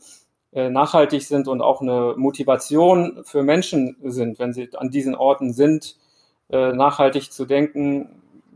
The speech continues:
Wir bauen dieses Gemeindehaus in Einbeck um, da setzen wir auch auf regionale Bauweisen,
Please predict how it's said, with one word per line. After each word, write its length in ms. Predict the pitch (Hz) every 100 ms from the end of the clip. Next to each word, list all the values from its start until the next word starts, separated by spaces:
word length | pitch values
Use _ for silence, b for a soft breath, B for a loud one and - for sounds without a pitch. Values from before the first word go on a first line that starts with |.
| _ _
Wir 160 | 139 135
bauen 240 | 135 131
dieses 240 | 127 127 123
Gemeindehaus 480 | 127 131 147 143 143
in 60 |
Einbeck 420 | - 147 147 139
um, 220 | 135 147 135
da 100 | 127
setzen 300 | 139 - 131
wir 100 | 139
auch 140 | 139
auf 320 | 131 - -
regionale 600 | 135 131 131 131 143 143
Bauweisen, 880 | 127 127 147 139 139 143 135 135 135